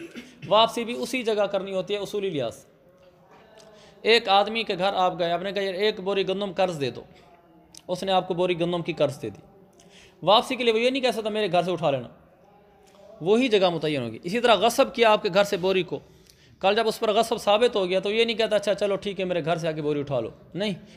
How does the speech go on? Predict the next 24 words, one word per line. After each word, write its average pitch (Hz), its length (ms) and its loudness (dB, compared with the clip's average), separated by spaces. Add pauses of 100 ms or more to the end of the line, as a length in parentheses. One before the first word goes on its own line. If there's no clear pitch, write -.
(100)
वहीं 208 180 2
पहुँचाएगा। 123 440 -4 (640)
साहिबान 208 340 0
फरमाते 226 320 -2
हैं 254 80 0
जिस 233 120 -6
तरह 233 180 0
कर्ज 254 220 2
और 226 160 2
गस्ब 226 240 0
में 247 120 -4
वही 220 340 -2
मकान 220 540 0 (220)
जहाँ 175 380 0
कर्ज 226 240 2
वाक़ 233 260 2
होता 233 240 -2
है 247 100 2
या 226 100 4
जहाँ 208 260 2
गस्ब 247 240 4
वाक़ 214 220 2
होता 143 220 0
है - 180 -8